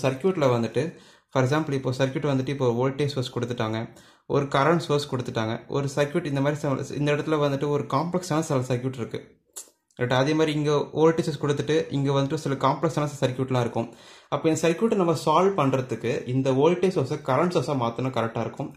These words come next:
அது இந்த கரண்ட் சோர்ஸை வோல்டேஜ் சோர்ஸா மாத்தினா கரெக்டா இருக்கும் அப்படின்னு சில இடங்கள்லாம் வரும், ரைட்டா? இந்த காம்ப்ளெக்ஸா இருக்க சர்க்யூட்டை வோல்டேஜ் சோர்ஸ் க-, சால்வ் பண்றதுக்கு கொஞ்சம் ரொம்ப கஷ்டப்படுவாங்க சில பேர். அப்ப என்ன பண்ணலாம்னா, இந்த வோல்டேஜ் சோர்ஸை வந்து கரண்ட் சோர்ஸா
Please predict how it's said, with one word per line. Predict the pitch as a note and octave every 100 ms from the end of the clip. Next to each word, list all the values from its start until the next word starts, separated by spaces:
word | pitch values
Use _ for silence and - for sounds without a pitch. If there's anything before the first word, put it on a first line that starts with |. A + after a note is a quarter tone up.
| C3
அது | D3
இந்த | D#3 D3+
கரண்ட் | C#3 F#3 D#3+
சோர்ஸை | E3+ D3
வோல்டேஜ் | D#3+ D3
சோர்ஸா | C#3+ A2+
மாத்தினா | A#2 C3 B2 A#2+
கரெக்டா | A2+ B2 A#2
இருக்கும் | B2+ C3 A#2
அப்படின்னு | B2+ B2+ D#3+ C#3
சில | A#2
இடங்கள்லாம் | B2 A#2+ A#2+ A2
வரும், | - - _ _ _ - - _ -
ரைட்டா? | A2 D#3+ - - -
இந்த | B2+ C3
காம்ப்ளெக்ஸா | C3+ D3+ E3+ F#3+
இருக்க | F#3+ E3+ C#3+
சர்க்யூட்டை | C3 C#3 B2+ A2 E3 - - -
வோல்டேஜ் | C3 C#3+ -
சோர்ஸ் | C#3 - -
க-, | C3 B2
சால்வ் | C3 C#3+
பண்றதுக்கு | C#3 A#2+ - A#2 D3+ E3
கொஞ்சம் | - D#3 F3+ F#3
ரொம்ப | - D3+ D#3+
கஷ்டப்படுவாங்க | C3+ - C#3+ B2+ A#2 A#2
சில | A2+
பேர். | A2+ - - - - -
அப்ப | C3+
என்ன | E3+ E3+
பண்ணலாம்னா, | D3 C#3+ F3
இந்த | D#3 C3+
வோல்டேஜ் | F3 F3+ F3+
சோர்ஸை | C#3+ C3+
வந்து | E3 F3 D3
கரண்ட் | C#3 F#3+
சோர்ஸா | F3+ D#3+